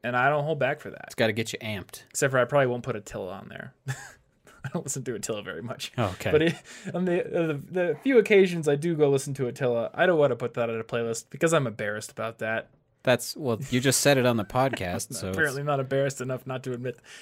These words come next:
Speaker 1: to listening to it, but
Speaker 2: That's fair.
Speaker 1: it's, it won't go on my curation. I'll put it that way.
Speaker 2: I listen to tons of stuff that doesn't make me look cool.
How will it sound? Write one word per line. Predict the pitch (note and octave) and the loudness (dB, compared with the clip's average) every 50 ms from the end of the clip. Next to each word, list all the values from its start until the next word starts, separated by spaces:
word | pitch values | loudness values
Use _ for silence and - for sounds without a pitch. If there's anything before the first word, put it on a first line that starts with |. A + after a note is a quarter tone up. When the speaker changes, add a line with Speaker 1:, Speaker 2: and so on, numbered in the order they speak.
| - - | -20 -6
Speaker 1:
to | - - D#3 | 0 2 4
listening | C3+ C3 B2 - - A#2+ A2+ A2+ - - - - - | 4 4 2 0 -2 -6 -6 -6 -8 -8 -10 -8 -6
to | - | -8
it, | A2 - - _ _ - | -8 -8 -10 _ _ -12
but | - G#2 - - - | -12 -12 -12 -10 -6
Speaker 2:
That's | A2 G#2 G#2 - - | -6 -6 -6 -6 -8
fair. | - F#2 F2+ E2+ F2 - - - - - - - - | -8 -6 -6 -6 -8 -10 -16 -18 -18 -18 -18 -12 -10
Speaker 1:
it's, | - C#3+ C#3+ - C3+ - - - C3+ | -8 -8 -8 -8 -12 -14 -14 -4 0
it | C#3+ D3 C#3+ | 2 4 4
won't | E3+ F#3 G3+ F#3+ | 6 6 6 6
go | D3+ E3 E3 E3 | 6 8 8 10
on | D3+ C#3+ C#3 | 8 8 6
my | C3+ B2 A#2+ A#2 | 4 2 0 -2
curation. | - - - C3+ B2 A2+ A#2 A#2 A2+ - - - G2+ G2+ G2+ - _ _ _ _ - | -2 -2 0 0 2 2 2 0 0 -2 -6 -8 -10 -12 -16 -20 _ _ _ _ -12
I'll | - A#2 | -10 -4
put | - C#3+ B2+ | -2 0 0
it | B2 - | 0 0
that | A#2 A2 G#2 G#2 | -2 -2 0 2
way. | C3 | 2
Speaker 2:
I | C#3+ | 4
listen | D3 D#3 D3 - D#3 | 4 4 4 4 2
to | C#3+ B2+ | 0 0
tons | - A#2 A2 G2+ F#2+ | 0 0 0 0 -2
of | F2+ | -2
stuff | - - G#2 F#2+ - | -2 0 -2 -2 -2
that | - A#2 | -4 -4
doesn't | A2+ G#2 F#2+ G#2 | -2 -2 -2 -2
make | G2+ G2 G2 G2+ | -2 -2 -2 -2
me | G2 F#2+ | 0 0
look | F#2+ F#2+ G2 | -2 -2 -2
cool. | - - A2 G2 F#2 F#2 F#2 | -2 0 0 2 2 0 -2